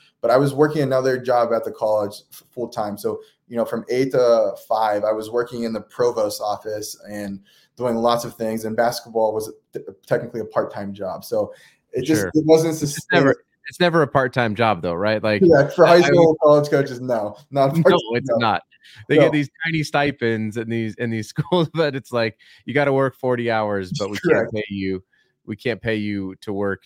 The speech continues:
Speaker 2: two hours, so you gotta <laughs> get a job." That's,
Speaker 1: It,
Speaker 2: that's
Speaker 1: yeah.
Speaker 2: crazy. Yeah.
Speaker 1: Yeah.
Speaker 2: Makes sense though.
Speaker 1: Yeah. So long story short, um, you know, it was, didn't feel like it was sustainable. I, I had two young kids at the time. My wife was pregnant with our, with our third, and,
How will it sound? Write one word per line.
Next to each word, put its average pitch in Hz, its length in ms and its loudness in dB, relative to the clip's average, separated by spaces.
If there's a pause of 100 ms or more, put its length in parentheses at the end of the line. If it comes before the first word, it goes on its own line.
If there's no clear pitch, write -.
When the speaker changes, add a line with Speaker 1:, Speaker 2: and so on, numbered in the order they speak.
Speaker 2:
two 156 180 -4
hours, 90 440 -2
so 95 300 -4
you 87 140 -8
gotta 98 180 -4
<laughs> - 0 -
get - 200 -20
a 151 60 -4
job." - 520 -10
That's, 113 340 -8
Speaker 1:
It, - 460 -6
Speaker 2:
that's 139 140 -2
Speaker 1:
yeah. 131 60 4 (120)
Speaker 2:
crazy. 92 400 -8
Yeah. 90 200 -4 (140)
Speaker 1:
Yeah. 131 300 0
Speaker 2:
Makes 120 220 -6
sense 90 180 -14
though. 82 220 -12 (420)
Speaker 1:
Yeah. 123 360 -4
So - 180 -8
long 165 300 -2
story 180 320 -6
short, 147 400 -2
um, 113 440 -8
you 127 60 -10
know, 117 200 -4
it 131 80 -6
was, 123 360 -10 (560)
didn't 151 220 -4
feel 160 100 0
like 156 100 6
it 156 60 -2
was 147 100 -4
sustainable. 131 520 -4
I, 131 180 2
I 127 120 0
had 131 140 -4
two 147 160 -2
young 139 280 0
kids 135 180 -2
at 131 80 0
the 131 60 -10
time. 123 240 -4
My 120 60 -6
wife 123 200 -2
was 123 160 -10
pregnant 117 340 -6
with 113 120 -10
our, 110 260 -8
with 110 140 -12
our 110 100 -6
third, 113 460 -6
and, 110 400 -10